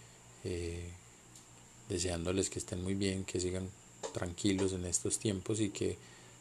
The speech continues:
eh, se diviertan mucho porque van a tener historias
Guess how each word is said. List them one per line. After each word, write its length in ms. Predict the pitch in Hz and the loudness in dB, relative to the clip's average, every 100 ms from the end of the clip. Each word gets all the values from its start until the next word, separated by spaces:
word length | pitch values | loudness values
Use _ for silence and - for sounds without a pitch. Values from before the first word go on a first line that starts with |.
| - | -6
eh, 240 | 104 90 87 | -2 0 4
se 140 | - | 6
diviertan 520 | 92 90 90 90 - 101 | 6 6 4 4 2 2
mucho 300 | 98 - 95 | 2 2 0
porque 340 | 95 - 90 95 101 | -2 -2 -2 -2 -2
van 160 | 92 | 0
a 80 | 95 | 0
tener 280 | 98 92 92 | 0 0 0
historias 600 | - 107 95 95 - | 2 4 4 2 -2